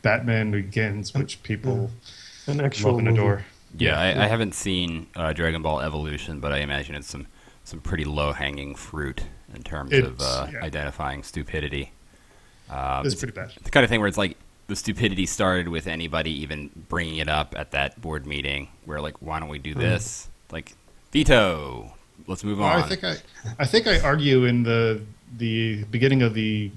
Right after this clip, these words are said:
Speaker 1: podcast that basically Dragon Ball is a pretty, like, Dragon Ball as a series itself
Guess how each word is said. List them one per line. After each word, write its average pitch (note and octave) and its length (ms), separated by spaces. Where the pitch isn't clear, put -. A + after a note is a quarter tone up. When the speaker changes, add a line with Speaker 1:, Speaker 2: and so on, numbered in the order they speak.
Speaker 1:
podcast A#2 600
that G#2+ 140
basically C3 600
Dragon C#3 580
Ball B2 340
is B2+ 320
a - 60
pretty, A#3 340
like, D3 200
Dragon G3+ 320
Ball D3+ 320
as C3 160
a A#2 40
series C3+ 540
itself - 680